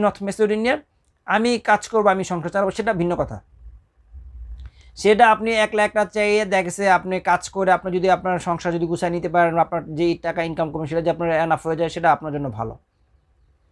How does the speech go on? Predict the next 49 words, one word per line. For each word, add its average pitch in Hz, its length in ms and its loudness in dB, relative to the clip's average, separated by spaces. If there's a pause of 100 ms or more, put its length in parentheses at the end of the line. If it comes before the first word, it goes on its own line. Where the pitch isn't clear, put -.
(440)
সেটা 208 260 4
আপনার 208 180 2
জন্য 202 100 2 (100)
ভালো। 180 120 6 (100)
তারপর 180 200 2 (100)
ওখানে 202 240 0
আপনি 202 120 -6 (200)
এন-, 190 160 -4 (100)
আহ, 175 100 6 (160)
স্টে 190 160 -4 (100)
করার 185 220 6
পর 185 60 2 (100)
যদি 180 160 0
আপনার 175 220 -2
এনওসি 175 300 -4
হয় 165 160 4
বা 170 120 2
টিএসসি 170 320 -2
কার্ড, 160 180 0
সেক্ষেত্রে 185 340 -2
চাইলে 175 200 2
আপনারা 175 200 0
ওখান 160 180 -2
থেকে 160 160 0
আপনার 160 140 -4
অন্য 160 140 -4
দেশে 147 180 -6
মুভ 143 160 -6
করতে 127 220 -10
পারবেন। 123 220 -8 (1200)
আর 165 80 8 (100)
কেউ 208 200 4
যদি 220 120 6
ওয়াইফকে 214 360 4
যদি 214 120 0 (100)
কাজ 196 120 2 (140)
করাতে 208 320 0
চান, 226 200 -4
সেক্ষেত্রে 196 360 -2
আপনাদের 170 220 0
এই 165 120 -10
কাজগুলো 151 300 2 (100)
করতে 156 220 -6
হবে। 139 120 -6 (100)
কিন্তু 226 280 2 (520)
নর্থ 170 260 0 (140)
ম্যাসেডোনিয়ার 214 540 2
ভিসা 196 160 2 (100)
বাংলাদেশ 196 260 0